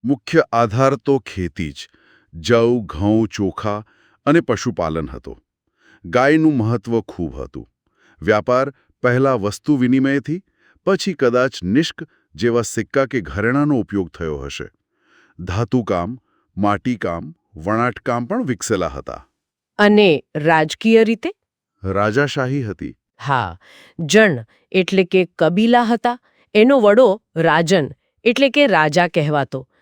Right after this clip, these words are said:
Speaker 2: પણ એની સત્તા અમર્યાદિત નહોતી. સભા અને સમિતિ જેવી સંસ્થાઓ હતી, જે કદાચ રાજાને સલાહ આપતી, એના પર અંકુશ રાખતી.
Speaker 1: તો આટલી સદીઓ પછી પણ આ વૈદિક યુગનો વારસો આજે ક્યાંય જોવા મળે છે?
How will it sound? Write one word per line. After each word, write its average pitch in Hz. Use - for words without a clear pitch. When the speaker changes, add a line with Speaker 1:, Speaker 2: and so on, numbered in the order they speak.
Speaker 2:
પણ 403
એની 269
સત્તા 285
અમર્યાદિત 262
નહોતી. 262
સભા 208
અને 294
સમિતિ 220
જેવી 262
સંસ્થાઓ 175
હતી, 127
જે 240
કદાચ 220
રાજાને 175
સલાહ 160
આપતી, 240
એના 202
પર 254
અંકુશ 185
રાખતી. 113
Speaker 1:
તો -
આટલી 120
સદીઓ 127
પછી 120
પણ 101
આ 101
વૈદિક 110
યુગનો 131
વારસો 101
આજે 113
ક્યાંય 123
જોવા 90
મળે 95
છે? 76